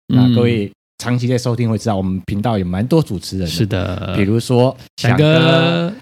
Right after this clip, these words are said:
Speaker 2: 还有
Speaker 1: 还有我们的
Speaker 2: 柔妈。
Speaker 1: 柔妈，没错。
Speaker 2: 对，还有瑞塔跟所长我。
Speaker 1: 对。
Speaker 2: 那可以对我们某个主持人的鼓励，这也是 OK 的。
Speaker 1: 嗯。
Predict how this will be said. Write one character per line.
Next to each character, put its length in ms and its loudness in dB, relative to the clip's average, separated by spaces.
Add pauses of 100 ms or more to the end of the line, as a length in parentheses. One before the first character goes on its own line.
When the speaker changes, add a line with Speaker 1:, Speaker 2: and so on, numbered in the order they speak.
Speaker 2:
还 80 -2
有 80 2
Speaker 1:
还 60 4
有 100 0
我 60 -2
们 160 -4
的 280 -2 (280)
Speaker 2:
柔 180 2
妈。 240 4
Speaker 1:
柔 60 2
妈， 380 0
没 140 -2
错。 160 -2
Speaker 2:
对， 260 0
还 100 0
有 80 -4
瑞 200 0
塔 220 -6
跟 240 -2
所 240 -4
长 380 -4
我。 200 2 (320)
Speaker 1:
对。 100 -4
Speaker 2:
那 240 0
可 140 -4
以 240 0 (320)
对 160 2
我 60 2
们 160 0
某 180 0
个 140 -4
主 140 -8
持 160 -6
人 120 -2
的 80 -2 (100)
鼓 160 -6
励， 180 0
这 140 -2
也 100 0
是 140 -10
OK 340 -4
的。 160 -8 (100)
Speaker 1:
嗯。 80 -6